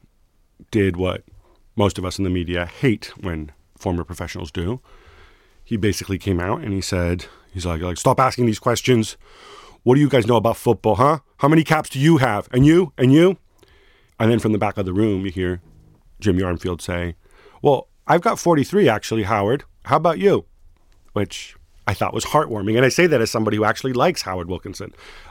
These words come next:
um, and who Howard Wilkinson's been very good to. I like to think they all had a laugh about it. But like I said, um, a tremendous guy who's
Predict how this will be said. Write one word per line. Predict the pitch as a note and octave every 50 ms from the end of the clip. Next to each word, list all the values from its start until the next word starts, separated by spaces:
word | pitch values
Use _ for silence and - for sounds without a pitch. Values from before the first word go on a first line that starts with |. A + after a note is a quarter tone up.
| - -
um, | - G2 G2 F#2+ F#2 F2+ F#2 F2 F2 F2 F#2 -
and | - F#2+ F2+ E2+ E2
who | G#2 G#2 F2+ - -
Howard | F#2+ G2+ G2 F2+
Wilkinson's | F#2+ - - G#2 F2 F#2 F2
been | F2+ F#2+ F#2
very | E2+ G2 G2 F#2
good | E2 G#2 G#2+ G2+
to. | - - F2+ - - - - - - - - - - -
I | -
like | G2+ G#2 -
to |
think | - F#2 E2+
they | F2
all | F2 E2
had | E2 E2+
a |
laugh | E2+ F2 E2+ E2 - -
about | D#2+ D#2 D#2 D#2 E2
it. | F2 - - - - - - - - _ _ _ _ _ _ -
But | A#2+
like | A#2 A2+ - A#2
I |
said, | G2+ - G#2+ G2 F2+ - - - - - - _ -
um, | G2 F#2 F#2 F2 F2 F2 F2 F2 F2 E2+ E2+ E2+ F2 - -
a | -
tremendous | - - A2+ A2+ A2+ A#2 A2 -
guy | - G#2 F#2 F#2 F#2
who's | F2+ F#2+ F#2 E2 - - -